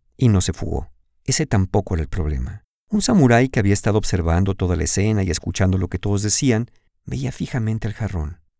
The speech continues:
De pronto se levanta, saca su espada y de un certero golpe revienta el jarrón en mil pedazos. Todo mundo lo ve como si estuviera loco y le dice, "¿Qué hiciste, tonto? Es el jarrón del maestro que es muy valioso, el jarrón de diez generaciones,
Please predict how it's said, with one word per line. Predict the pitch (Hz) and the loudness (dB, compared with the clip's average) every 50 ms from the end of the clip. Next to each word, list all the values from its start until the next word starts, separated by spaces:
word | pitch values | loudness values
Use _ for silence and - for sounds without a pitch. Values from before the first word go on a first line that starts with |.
| _ - | _ -10
De | - 95 | -10 -8
pronto | - 92 98 90 - - | -6 -4 -4 -4 -4 -4
se | - 101 | -4 -2
levanta, | 95 92 87 107 120 127 123 - 127 131 139 _ _ _ _ _ _ _ | -2 -2 0 0 0 -2 -2 -4 -8 -10 -10 _ _ _ _ _ _ _
saca | - - - 113 - - 92 | -6 -2 -2 -2 0 -2 -4
su | - - | -2 -2
espada | 82 - - - 131 135 127 104 85 82 - _ _ _ _ _ - _ - | -4 -4 -2 -2 -2 0 0 -2 -4 -4 -6 _ _ _ _ _ -20 _ -4
y | - 147 | -2 0
de | 123 139 156 | 2 4 4
un | 190 190 | 4 2
certero | - - 113 104 - 160 147 120 | 2 0 -2 0 0 2 2 2
golpe | 107 127 170 170 - - 143 143 - - _ _ _ - | 2 2 0 -2 0 0 -2 -2 -2 -8 _ _ _ -6
revienta | 160 127 - 117 113 117 131 139 147 151 - | -4 0 0 0 2 2 0 0 0 0 -2
el | 143 123 | -6 -4
jarrón | - 117 101 95 117 131 139 123 | -2 -2 0 2 2 2 2 2
en | 110 107 110 | 2 4 4
mil | 117 120 117 104 | 4 4 2 2
pedazos. | - - 92 87 92 78 76 - - 69 - - - - _ _ _ _ _ _ - | 2 0 2 2 2 0 -2 -4 -6 -8 -10 -12 -14 -16 _ _ _ _ _ _ -2
Todo | - 180 202 202 | 0 2 2 4
mundo | 202 220 220 214 | 2 2 2 2
lo | 151 131 | 2 2
ve | 123 147 165 | 2 0 0
como | - 180 139 | 0 0 0
si | 123 131 | 0 0
estuviera | 117 - 131 123 143 165 165 143 | -2 -2 -2 -2 0 2 2 2
loco | 139 185 - - | 2 0 0 0
y | 170 | 0
le | 131 127 | 0 2
dice, | 131 180 185 - 180 - - _ _ _ _ _ _ - | 0 0 -2 -2 -4 -6 -6 _ _ _ _ _ _ -8
"¿Qué | - 208 | -4 -4
hiciste, | 196 - - - 226 220 - - - 226 190 127 98 - _ _ _ - | -2 -2 0 0 -2 -2 -4 -4 -2 0 0 0 -2 -6 _ _ _ -6
tonto? | - 180 208 220 - - 190 139 123 - _ _ _ _ _ _ _ _ - | -2 -2 -2 0 0 -2 -2 -2 -4 -10 _ _ _ _ _ _ _ _ -8
Es | - - - | -6 -4 -2
el | 220 | -2
jarrón | - 202 180 165 185 208 220 | 0 2 2 4 4 4 6
del | 226 208 190 | 6 6 6
maestro | 165 160 180 202 - - 214 196 | 6 4 4 2 2 0 -2 0
que | - 202 | 0 0
es | 180 | 0
muy | 208 220 202 | 0 2 2
valioso, | 196 170 156 165 190 220 - - - 190 151 123 - _ _ - - - | 2 0 0 0 -2 -2 -2 -2 -2 -2 -2 -2 -6 _ _ -16 -8 -6
el | 180 165 | -6 -2
jarrón | - 180 175 190 220 226 | -2 0 0 2 2 2
de | 208 | 0
diez | 190 190 214 - | 0 0 0 0
generaciones, | - 214 185 170 151 139 - - 190 214 233 226 202 165 139 | 0 2 2 2 2 0 0 2 2 2 2 2 2 0 -2